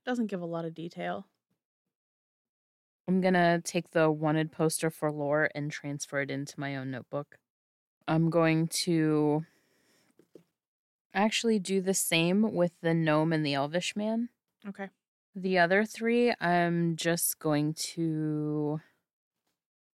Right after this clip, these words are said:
Speaker 2: I'll burn them later. So I'm gonna tear it up and then I'm, I'll put it back in the, in the, um, bag.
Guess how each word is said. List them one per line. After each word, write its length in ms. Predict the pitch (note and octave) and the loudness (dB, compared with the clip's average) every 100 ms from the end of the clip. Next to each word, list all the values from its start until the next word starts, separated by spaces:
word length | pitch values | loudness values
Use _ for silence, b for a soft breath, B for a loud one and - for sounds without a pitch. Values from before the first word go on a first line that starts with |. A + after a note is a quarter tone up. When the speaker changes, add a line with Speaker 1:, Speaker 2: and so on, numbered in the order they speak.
| _ _ | _ _
Speaker 2:
I'll 100 | F3+ | -4
burn 220 | E3 D#3 D3+ | 2 2 2
them 160 | D3 | 0
later. 420 | D3 D3 D3 D3+ - _ b b b b - | -2 0 0 0 -6 _ b b b b -4
So 160 | - | 2
I'm 120 | E3 | 2
gonna 220 | D#3+ D3+ D3+ | 4 2 0
tear 260 | - D3+ | 2 2
it 60 | D3 | 4
up 140 | C#3+ | 0
and 100 | C#3+ | -2
then 80 | C3+ | -4
I'm, 140 | C3 - _ _ | -4 -8 _ _
I'll 120 | C#3+ | -8
put 160 | - C#3 | -4 -6
it 80 | |
back 200 | C3 B2+ - | -4 -6 -6
in 140 | C3+ | -8
the, 240 | B2+ B2 C3+ _ _ _ _ _ _ _ _ _ _ _ | -6 -8 -10 _ _ _ _ _ _ _ _ _ _ _
in 180 | D3 C#3+ | -10 -8
the, 160 | C3 A#2 | -6 -8
um, 420 | - B2+ B2 C3+ C#3+ | -8 -8 -6 -8 -6
bag. 360 | C3 B2+ C3 | -6 -6 -8